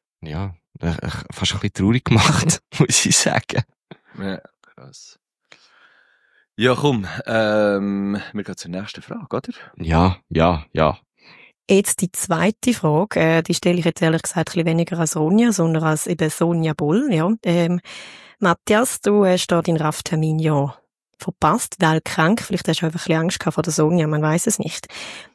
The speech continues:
Speaker 3: Jedenfalls, Sonja, mein, äh, alter Ego, ist ja ziemlich bünzlig. Und was ist eine Bünzli-Eigenschaft an euch, wo ihr am meisten stolz drauf sind? Und für welche schämt ihr euch am meisten?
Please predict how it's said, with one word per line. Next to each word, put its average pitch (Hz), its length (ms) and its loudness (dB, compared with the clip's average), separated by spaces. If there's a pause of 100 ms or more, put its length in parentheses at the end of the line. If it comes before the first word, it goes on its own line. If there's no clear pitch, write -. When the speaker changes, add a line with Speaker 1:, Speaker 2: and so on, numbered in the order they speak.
Speaker 3:
Jedenfalls, 214 480 0 (420)
Sonja, 190 500 4
mein, 170 320 2
äh, 156 300 2 (360)
alter 175 380 0
Ego, 165 300 -2
ist 170 160 -2
ja 175 120 2
ziemlich 202 440 2 (100)
bünzlig. 180 640 0 (420)
Und 208 260 4 (180)
was 202 300 0
ist 226 200 -2
eine - 160 0
Bünzli-Eigenschaft 196 1200 0
an 170 180 0
euch, 214 400 4
wo 180 180 0
ihr 170 200 2 (100)
am 165 180 2
meisten 202 380 0
stolz 247 340 0
drauf 254 180 -2
sind? 247 360 0 (400)
Und 202 380 4
für 185 140 0
welche 170 280 2
schämt 156 260 0
ihr 156 60 0
euch 147 160 0
am 151 60 0
meisten? - 440 -4